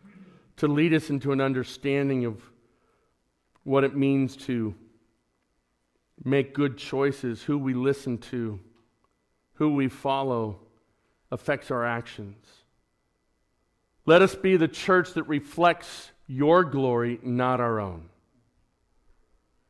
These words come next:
Let us make the choices this week that our lives are changed because we realign who we listen to.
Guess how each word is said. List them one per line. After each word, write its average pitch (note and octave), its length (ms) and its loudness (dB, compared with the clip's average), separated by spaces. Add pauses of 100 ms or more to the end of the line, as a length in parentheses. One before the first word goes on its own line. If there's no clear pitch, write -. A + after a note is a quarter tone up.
(120)
Let D#3 200 6
us D3+ 160 -2
make E3 200 2
the D#3 80 0
choices D#3+ 600 0
this F#3+ 340 2
week D#3+ 480 -4 (720)
that D#3 140 8
our D#3 140 10
lives D#3+ 540 6
are D3+ 120 2
changed D3+ 640 0
because D3 380 0
we D3+ 140 0
realign E3+ 800 4
who F#3 220 0
we F#3+ 200 -2
listen F3 420 2
to. B2 360 -2